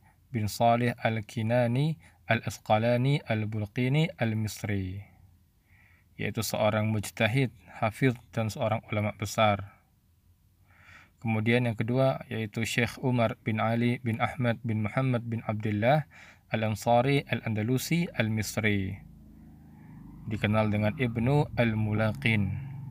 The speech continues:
Beliau orang yang terbanyak karya ilmiahnya di zaman tersebut. Kemudian yang ketiga ada Burhanuddin Abu Muhammad Ibrahim bin Musa bin Ayub bin Abnasi. Kemudian di bidang ilmu usul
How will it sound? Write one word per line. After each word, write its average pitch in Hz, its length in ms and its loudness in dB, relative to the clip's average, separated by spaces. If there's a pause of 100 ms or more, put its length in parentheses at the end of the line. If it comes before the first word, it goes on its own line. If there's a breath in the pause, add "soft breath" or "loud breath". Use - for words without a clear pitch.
(800 loud breath)
Beliau 107 400 4
orang 110 240 2
yang 101 80 -2
terbanyak 110 560 2
karya 107 320 0
ilmiahnya 120 720 0
di 117 80 -4
zaman 104 400 -2
tersebut. 104 480 -6 (1040 loud breath)
Kemudian 110 400 2
yang 104 80 -4
ketiga 135 400 0
ada 107 160 0
Burhanuddin 117 960 0
Abu 107 240 0
Muhammad 110 560 0
Ibrahim 110 560 0 (320 loud breath)
bin 110 160 0
Musa 135 400 0
bin 120 240 0
Ayub 117 320 2
bin 113 320 0
Abnasi. 101 960 -2 (1400 loud breath)
Kemudian 127 480 2
di 120 80 2
bidang 123 320 2
ilmu 113 240 2
usul 110 480 -2